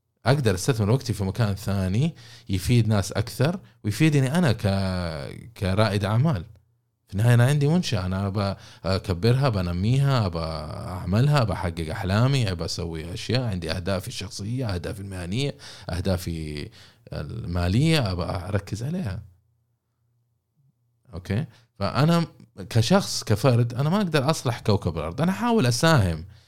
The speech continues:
بالقدر اللي أنا أقدر أعمله. لكن إذا إنه والله صراحة ما في، الناس ما هم راضين يركبوا السفينة، فالله يستر عليكم. آه،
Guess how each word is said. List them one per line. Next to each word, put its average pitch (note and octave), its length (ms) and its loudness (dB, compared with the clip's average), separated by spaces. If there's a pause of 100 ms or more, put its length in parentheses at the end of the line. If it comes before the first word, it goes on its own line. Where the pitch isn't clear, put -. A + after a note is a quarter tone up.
(180)
بالقدر C3 360 4
اللي A2 240 4
أنا C3 140 4
أقدر F#2 300 0
أعمله. E2 480 -8 (260)
لكن G#2+ 300 -2
إذا D#2 200 -8
إنه D#2+ 280 -10
والله D#2+ 400 -8
صراحة F2 560 -4 (960)
ما G2 220 4
في، D#2 580 -4 (480)
الناس F#2+ 400 2
ما F#2+ 80 4
هم F2 280 0
راضين F2+ 380 0
يركبوا F2+ 320 0
السفينة، A#2+ 560 0 (360)
فالله E3 380 0
يستر A#2 280 0
عليكم. F#2 420 -2 (380)
آه، F#2+ 520 -4